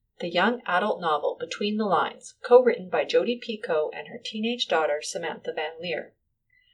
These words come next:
Van Leer pitched the story idea to her mom. What happens to the characters in a book when it's not being read? Maybe they have their own lives to lead on their off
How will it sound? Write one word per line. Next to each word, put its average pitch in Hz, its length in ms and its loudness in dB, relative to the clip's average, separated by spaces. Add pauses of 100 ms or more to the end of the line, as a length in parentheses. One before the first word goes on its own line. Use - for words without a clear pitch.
(320)
Van 269 240 2
Leer 285 200 0
pitched - 300 -4
the 330 80 -8
story 214 400 2
idea 165 320 4
to 185 140 -8
her 196 120 -8
mom. - 440 -2 (480)
What 330 240 2
happens 302 420 -2
to 180 80 -12
the 170 80 -8
characters 226 560 -4
in 254 80 -4
a 262 60 -4
book - 340 2
when 214 140 -8
it's 226 160 -10
not 254 220 -6
being 175 220 -8
read? 233 360 0 (560)
Maybe 208 360 2
they 165 100 2
have 190 220 -2
their 208 160 0
own 214 200 -2
lives 233 340 0
to - 140 -2
lead 151 180 -6
on - 140 -6
their - 200 -10
off 208 220 2